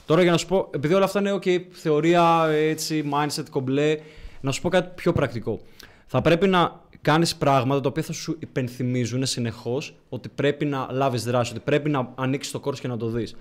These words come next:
Άρα, ειλικρινά, αυτή τη στιγμή που βλέπεις το live, πάρε το κινητό σου και βάλε αύριο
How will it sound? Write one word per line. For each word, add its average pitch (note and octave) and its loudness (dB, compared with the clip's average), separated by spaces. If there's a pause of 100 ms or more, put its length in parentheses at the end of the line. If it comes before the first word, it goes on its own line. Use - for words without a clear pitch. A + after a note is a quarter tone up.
(360)
Άρα, D3 2
ειλικρινά, C3+ -2
αυτή D3 -2
τη C#3 -8
στιγμή C3+ -2
που - -20
βλέπεις C3 -6
το B2+ -6
live, C#3 -2
πάρε D#3 -2
το - -6
κινητό B2+ -6
σου D3+ -10
και D3 -6
βάλε D3 0
αύριο C#3 0